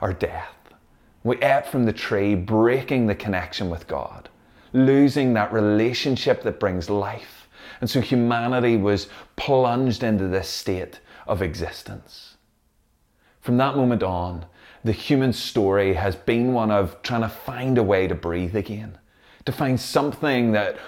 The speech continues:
brings meaning, to find that sense of connection or purpose, to find something that brings life. And so we seek it out by seeking power,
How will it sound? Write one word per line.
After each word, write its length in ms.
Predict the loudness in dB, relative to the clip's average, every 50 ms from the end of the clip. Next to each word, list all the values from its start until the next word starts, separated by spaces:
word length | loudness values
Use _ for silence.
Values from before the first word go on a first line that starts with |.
| -6 -2
brings 280 | 0 2 4 4 4 4
meaning, 500 | 4 2 2 2 0 -2 -4 -4 -4 -4
to 60 | -4
find 400 | -6 -4 -4 -2 0 2 2 2
that 240 | 2 2 0 0 -4
sense 300 | -4 -2 -2 0 0 2
of 140 | 0 0 0
connection 800 | -2 0 2 2 2 0 -2 -4 -8 -6 -4 -2 0 0 0 0
or 260 | -2 -2 -2 -4 -4
purpose, 840 | -4 -8 -8 -6 -6 -6 -6 -6 -10 -10 -10 -12 -14 -16 -16 -16 -18 -20 -20 -20 -20 -20 -20 -20 -20 -20 -20 _ -18
to 60 | -10
find 280 | -8 -6 -4 -4 -4 -6
something 800 | -4 -2 -2 0 0 -2 -2 -2 -2 0 0 0 -2 -4 -6 -8 -10 -16 -10 -4
that 180 | -2 -2 0 0
brings 320 | 0 0 0 0 -2 -4
life. 640 | -4 -4 -4 -6 -8 -10 -16 -20 -20 -20 -20 -20 _ _ _ _ _ _ _ _ _ _ _ _ _ _ -8 -6
And 120 | -6 -4
so 140 | -2 0 2
we 140 | 2 2 2
seek 360 | 0 -2 -2 -2 0 0 0
it 100 | 2 2
out 360 | 4 2 2 0 -2 -6 -14 -20 -20 -20 -20 -20 -20 _ _
by 80 | -6 -6
seeking 440 | -6 -4 -2 -2 -2 -2 -2 -4 -4
power, 640 | -4 -6 -6 -6 -6 -8 -10 -12 -12 -14 -16 -20